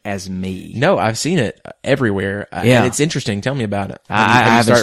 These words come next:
Speaker 2: reading
Speaker 1: started.
Speaker 2: it?
Speaker 1: No, yeah, but it's, it's on my, uh, it's on my beach list.
Speaker 2: Ah, okay.
Speaker 1: Right. So it's fiction
Speaker 2: Mm-hmm.
Speaker 1: novel, of course, I think.
Speaker 2: I thought it was nonfiction, but
Speaker 1: <laughs> I don't know.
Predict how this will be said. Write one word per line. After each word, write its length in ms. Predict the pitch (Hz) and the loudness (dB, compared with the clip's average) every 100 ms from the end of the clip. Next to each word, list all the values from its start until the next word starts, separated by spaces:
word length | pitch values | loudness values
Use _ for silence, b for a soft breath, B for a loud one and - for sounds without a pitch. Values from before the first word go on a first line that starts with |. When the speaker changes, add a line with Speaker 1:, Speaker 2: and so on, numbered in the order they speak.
| 117 | 4
Speaker 2:
reading 20 | |
Speaker 1:
started. 160 | 120 98 | 4 2
Speaker 2:
it? 60 | |
Speaker 1:
No, 140 | 107 104 | 2 2
yeah, 200 | 104 92 | 2 0
but 140 | 101 | 0
it's, 200 | 104 - - | -2 -4 -6
it's 240 | 110 - | -6 -4
on 200 | 104 107 | -2 -2
my, 160 | 101 95 | -2 -4
uh, 340 | 80 92 90 | -6 -6 -6
it's 140 | 95 - | -8 -6
on 120 | 104 | -4
my 100 | 92 | -4
beach 460 | 82 98 98 - - | -6 -6 -6 -8 -12
list. 440 | 87 85 85 - - | -12 -14 -12 -14 -6
Speaker 2:
Ah, 720 | 110 117 101 98 73 - - | -4 -2 -2 -6 -10 -14 -16
okay. 160 | - - | -14 -8
Speaker 1:
Right. 260 | 90 85 - | -6 -6 -12
So 160 | - 98 | -10 -6
it's 180 | 98 - | -4 0
fiction 680 | - 139 - 147 147 147 208 _ _ | 2 4 2 -2 -2 -4 -10 _ _
Speaker 2:
Mm-hmm. 80 | 120 | 0
Speaker 1:
novel, 380 | 120 120 123 120 | 2 4 2 0
of 100 | 113 | -2
course, 460 | - 120 123 - - | -2 -2 -2 -6 -8
I 80 | 101 | -8
think. 400 | - 113 123 - _ _ _ _ _ _ _ _ _ _ _ | -2 -2 -2 -10 _ _ _ _ _ _ _ _ _ _ _
Speaker 2:
I 160 | 104 117 | -4 2
thought 140 | 127 | 2
it 20 | |
was 100 | 104 | 2
nonfiction, 560 | 107 120 120 104 381 101 | 2 0 0 2 2 4
but 240 | - 104 | 2 4
Speaker 1:
<laughs> 220 | 359 - 180 | 2 2 4
I 20 | |
don't 220 | 175 160 | 6 8
know. 180 | 147 | 6